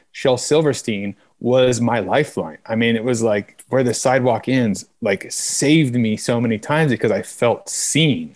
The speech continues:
And, you know, now if he came around, like, would it be okay that he was an illustrator for Playboy for a long time? Would it be okay that he had a lifestyle that was completely, like, against being a children's author? Would he get canceled now because of that? Doctor Seuss? I mean, all these things. It's,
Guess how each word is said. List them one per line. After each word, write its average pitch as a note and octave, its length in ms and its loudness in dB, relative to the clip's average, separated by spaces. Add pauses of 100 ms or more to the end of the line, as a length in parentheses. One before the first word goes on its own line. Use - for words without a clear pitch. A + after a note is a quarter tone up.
And, C3 460 2 (520)
you G#3 60 2
know, C#3 300 4
now F#3+ 500 2
if D#3 200 2
he E3+ 120 0
came D#3+ 240 0
around, C3 340 0 (300)
like, B2 380 0
would C3 180 -2
it F#2+ 120 -4
be G2 160 0
okay A2+ 320 2
that D#3 160 2
he E3 360 2
was C#3+ 140 2
an C#3+ 140 2
illustrator D#3 420 0
for D3 160 -2
Playboy C#3+ 540 2
for - 120 -2
a D3+ 60 4
long D3+ 240 0
time? E3 420 -2
Would A2 120 -2
it G2+ 80 -6
be G2+ 160 -2
okay A2 420 0
that E3+ 100 2
he D#3+ 120 2
had D#3 240 2
a B2+ 80 4
lifestyle C3 580 2
that B2+ 100 0
was A2+ 120 -4
completely, B2+ 920 0
like, A2+ 360 0 (280)
against A2+ 680 -2
being C3 320 2
a A#2 260 0 (320)
children's B2+ 400 0
author? D3 340 2
Would A#2 120 0
he A#2+ 100 0
get D3+ 180 -2
canceled C#3+ 480 0
now C#3 200 2
because C#3 300 -2
of A#2+ 80 2
that? A#2 320 0
Doctor B2 280 -2
Seuss? C#3+ 420 -2
I C3+ 40 -4
mean, C#3 160 -2
all F3 180 0
these D#3 280 0
things. F#2 340 -6
It's, B2 200 -6